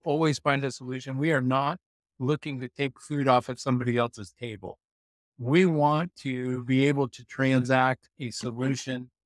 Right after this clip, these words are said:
that makes the most sense for the seller. And if that means we need to, to work cooperatively with their, their folks that are already in place and who, with whom they've been working for many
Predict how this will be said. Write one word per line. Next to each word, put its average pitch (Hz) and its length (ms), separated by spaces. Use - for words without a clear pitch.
that 139 160
makes 147 420
the 151 120
most 139 340
sense 127 400
for 123 180
the 117 120
seller. 107 500
And 160 100
if 147 120
that 175 160
means 156 260
we 151 140
need 151 300
to, 147 240
to - 120
work 143 260
cooperatively 139 680
with 127 260
their, 131 360
their 135 160
folks 143 360
that 127 140
are 127 160
already 135 320
in 127 80
place 135 340
and 123 120
who, 131 160
with 123 180
whom 143 160
they've 135 180
been 123 200
working 135 320
for 131 120
many 131 360